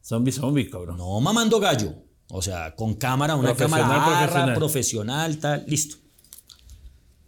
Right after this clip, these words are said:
Speaker 2: Cuando le muestro esas cosas a, a, a mi familia, por ejemplo, que son muy católicos,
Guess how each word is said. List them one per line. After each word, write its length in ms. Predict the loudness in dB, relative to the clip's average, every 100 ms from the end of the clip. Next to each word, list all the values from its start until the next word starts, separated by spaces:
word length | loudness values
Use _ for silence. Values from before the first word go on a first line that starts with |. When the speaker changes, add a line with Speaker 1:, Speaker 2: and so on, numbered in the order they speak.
| _ _ _
Speaker 2:
Cuando 200 | -2 2
le 80 | 2
muestro 320 | 2 2 0
esas 160 | -2
cosas 280 | -2 -2 0
a, 440 | -2 -2 -2 -4 -6
a, 500 | -8 -10 -12 -12 -10
a 80 | -8
mi 100 | -6
familia, 640 | -4 -2 0 0 0 -2 -6 _ _ -14
por 140 | -12
ejemplo, 500 | -10 -10 -10 -12 -14
que 100 | -14
son 140 | -8 -4
muy 180 | -2 -2
católicos, 760 | -6 -6 -10 -12 -16 -18